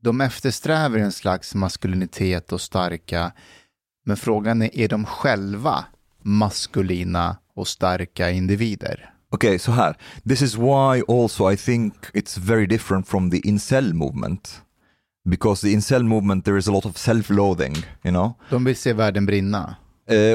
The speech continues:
Speaker 2: or, like, they hate themselves, they think they are unworthy and so on. I think these other guys are more, they have this, like,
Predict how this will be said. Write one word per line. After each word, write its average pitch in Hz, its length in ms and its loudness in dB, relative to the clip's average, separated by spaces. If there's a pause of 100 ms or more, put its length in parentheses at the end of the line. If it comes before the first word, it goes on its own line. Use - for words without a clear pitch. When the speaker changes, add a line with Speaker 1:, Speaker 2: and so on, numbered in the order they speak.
Speaker 2:
or, 180 140 4
like, 190 200 0
they 202 140 4
hate 202 240 2
themselves, 147 460 0
they 127 120 2
think 151 240 0
they 120 100 4
are 117 220 4
unworthy 117 540 2
and 98 140 0
so 110 140 2
on. 90 200 2 (320)
I 110 100 2
think 135 280 0 (140)
these 156 360 2
other 101 200 4
guys 90 440 2
are 90 140 2
more, 95 560 4 (880)
they 104 80 4
have 117 240 2
this, 101 180 -2
like, 95 180 2